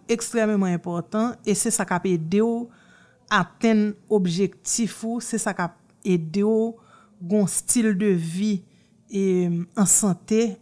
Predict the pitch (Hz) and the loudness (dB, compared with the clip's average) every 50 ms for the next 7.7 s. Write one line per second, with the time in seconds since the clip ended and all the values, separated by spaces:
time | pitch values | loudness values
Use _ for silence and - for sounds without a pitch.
0 | - - 180 196 214 214 214 196 185 165 160 165 208 208 190 170 165 170 190 226 | -4 0 2 2 2 2 2 2 2 2 0 2 2 2 2 2 0 -2 -2 -2
1 | 247 247 - _ _ _ _ _ _ _ _ - 269 277 240 - - 226 - 220 | -2 -4 -8 _ _ _ _ _ _ _ _ -2 -2 0 0 -2 -2 -4 -2 -2
2 | 196 - 185 175 190 185 175 170 160 190 202 214 220 220 208 214 208 - _ _ | -2 -2 -2 -2 -2 -2 -2 -2 -2 0 2 2 4 2 2 0 -4 -10 _ _
3 | _ _ _ _ _ _ _ _ _ _ - _ _ - - 277 277 - 294 277 | _ _ _ _ _ _ _ _ _ _ -20 _ _ 0 2 2 2 2 -2 -4
4 | 226 - 320 302 262 190 175 - - 220 208 - - 233 220 226 240 240 240 240 | -4 -4 -4 -2 -2 -4 -4 -4 -4 -4 -4 -2 0 0 0 2 2 2 2 2
5 | 240 226 214 202 220 233 208 226 226 226 226 233 233 233 233 226 - - - - | 0 -2 0 0 0 2 2 2 2 0 0 0 0 2 2 0 0 0 -2 -2
6 | 311 302 - _ _ _ _ _ _ _ _ _ _ - 196 214 214 202 202 247 | -2 -4 -6 _ _ _ _ _ _ _ _ _ _ -4 -2 -2 -2 -2 -2 -4
7 | 247 240 - 240 240 - 311 311 - 339 320 277 220 | -4 -4 -4 -6 -4 -4 -6 -6 -4 -4 -4 -4 -6